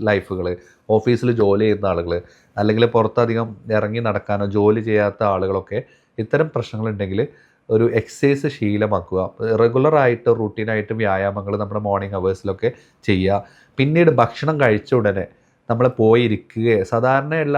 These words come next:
ആളുകളുടെ ഒരു ശീലമാണ് ഭക്ഷണം കഴിച്ച് കഴിഞ്ഞാൽ പെട്ടെന്ന് പോയി ഒന്ന് കിടക്കും, എന്നിട്ട് ഒന്ന് ഉറങ്ങും. സാധാരണ ഉച്ചഭക്ഷണം കഴിച്ചിട്ട് നമ്മുടെ പല സുഹൃത്തുക്കളും ചെയ്യുന്നുണ്ട്, അല്ലെങ്കിൽ രാത്രിയാണെങ്കിലും ഓഫീസിൽ നിന്നൊക്കെ വന്ന്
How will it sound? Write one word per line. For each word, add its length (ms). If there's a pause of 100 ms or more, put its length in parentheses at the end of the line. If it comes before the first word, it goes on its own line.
ആളുകളുടെ 500
ഒരു 140
ശീലമാണ് 500 (500)
ഭക്ഷണം 280
കഴിച്ച് 200
കഴിഞ്ഞാൽ 220
പെട്ടെന്ന് 360
പോയി 200
ഒന്ന് 180
കിടക്കും, 320 (480)
എന്നിട്ട് 220
ഒന്ന് 180
ഉറങ്ങും. 260 (460)
സാധാരണ 260
ഉച്ചഭക്ഷണം 500
കഴിച്ചിട്ട് 360
നമ്മുടെ 260
പല 200
സുഹൃത്തുക്കളും 420
ചെയ്യുന്നുണ്ട്, 340
അല്ലെങ്കിൽ 240
രാത്രിയാണെങ്കിലും 600 (500)
ഓഫീസിൽ 240
നിന്നൊക്കെ 260
വന്ന് 260